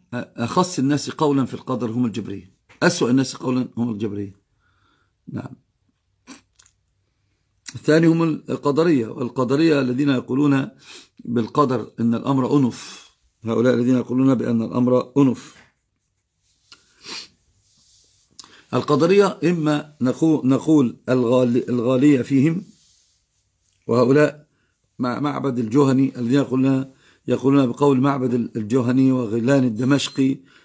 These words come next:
كل هؤلاء من، آه، يعني من غلاة القدرية،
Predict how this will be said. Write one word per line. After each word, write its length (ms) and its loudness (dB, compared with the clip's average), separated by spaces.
كل 160 4
هؤلاء 320 4
من، 320 -4
آه، 460 -16
يعني 460 2
من 340 2
غلاة 420 0
القدرية، 760 -4